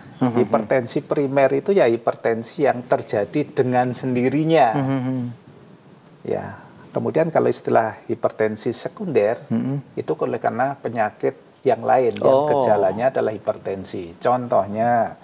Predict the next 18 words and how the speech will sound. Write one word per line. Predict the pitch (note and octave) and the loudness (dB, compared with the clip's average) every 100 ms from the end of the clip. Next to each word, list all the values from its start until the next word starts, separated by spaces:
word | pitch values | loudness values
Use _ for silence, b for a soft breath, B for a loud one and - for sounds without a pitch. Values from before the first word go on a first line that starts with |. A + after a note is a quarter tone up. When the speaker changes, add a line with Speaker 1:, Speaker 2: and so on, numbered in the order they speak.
| B B B B | B B B B
Speaker 2:
misalnya | - G2+ - G2 G2 A#2+ A2 | -10 -6 0 0 2 0 0
ada | A2 A#2 | -2 -2
gangguan | G#2+ G#2 G2 G2 A2+ A2+ | 0 0 0 2 2 2
hormon | B2 A#2+ A#2+ A#2+ | -2 0 -2 -2
tiroidnya, | B2+ B2 B2+ B2 C#3 B2+ G#2+ F#2+ | 0 2 2 -2 -4 0 -2 -2
pasiennya | - G#2 - A2+ A2 | -4 -4 -4 -6 -4
sering | A2 B2 A2+ G#2+ | -6 -4 -6 -4
berdebar-debar, | A#2 A2 - G#2+ G#2+ G#2 A2+ G#2+ A#2+ A#2 A#2 | -6 -6 -6 -4 -4 -4 -6 -4 0 2 0
akibatnya | A2+ A2+ A2 - A2+ A#2+ | -6 -8 -8 -8 -6 -8
tensinya | - B2 A2+ A2 G#2+ | -8 -12 -10 -10 -10
tinggi. | G2+ G#2+ G2+ G#2 G2 F#2+ G#2 - - - B B B B B | -10 -10 -8 -6 -6 -10 -16 -20 -20 -20 B B B B B
Mungkin | - G#2+ - B2 - | -4 -4 -2 -4 -4
ada | G#2 A2+ | -4 -4
penyakit | - G#2+ G#2 G2+ - - | -4 -6 -6 -4 -6 -6
ginjal, | - G2+ G2+ G#2+ A#2 G#2 F#2+ | -10 -8 -2 2 4 2 0
maka | F#2+ G2 A2+ | -6 -4 -6
salah | G#2+ G#2+ G#2 | -4 -4 -4
satu | - G#2 A2+ G#2 | -4 -6 -6 -6